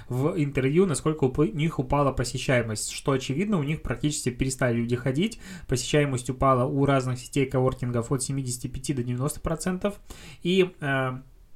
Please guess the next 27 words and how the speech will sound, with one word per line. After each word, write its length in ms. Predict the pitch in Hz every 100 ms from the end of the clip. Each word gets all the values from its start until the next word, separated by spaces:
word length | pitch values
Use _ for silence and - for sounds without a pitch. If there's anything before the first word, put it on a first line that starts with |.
| - - - - - - -
при 160 | 147 170
этом 260 | - 185
говорят 320 | 135 135 147
они, 380 | 131 127 147 226 160
что 200 | - 135
у 20 |
них 200 | 147 147
задержек 460 | 127 135 143 127 127
по 60 |
платежам 520 | 127 127 135 127 120
нет. 240 | 131 208 - - - -
Большая 340 | 143 151 135
часть 340 | 131 127 120 139
их 140 | 123
арендаторов, 640 | 131 131 131 127 127 117 -
э, 300 | 123 120 127
ну, 140 | 147
часть 340 | 139 147 123 -
арендаторов — 640 | 120 127 127 120 120 117 160
это 320 | 135 135 123
представители 540 | 127 123 139 123 127
I 120 | 120
T 140 | 117 135
и 60 |
прочее, 360 | 120 160 208 151
прочее, 300 | 151 143 156
прочее. 440 | 180 240 220 196